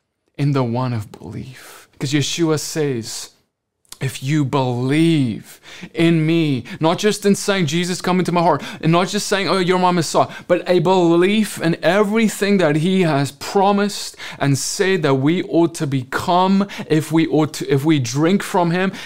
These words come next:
if we believe that he is saying, "You will become the same spring of living water that I was to this world.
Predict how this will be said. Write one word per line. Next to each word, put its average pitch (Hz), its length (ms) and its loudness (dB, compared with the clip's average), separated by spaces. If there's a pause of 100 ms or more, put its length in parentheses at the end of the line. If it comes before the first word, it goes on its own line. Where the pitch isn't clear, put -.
if 156 220 0
we 170 140 6
believe 170 640 2
that 175 200 2
he 175 220 0
is 147 100 0
saying, 165 380 0
"You 202 320 2
will 202 160 6
become 170 420 2
the 139 100 4
same 170 460 -2
spring 156 480 -4
of 135 100 0
living 139 300 0
water 113 380 -2 (240)
that 131 160 -4 (100)
I 127 500 -2
was 120 320 -8
to 127 140 -12
this 117 260 -8
world. 117 320 -8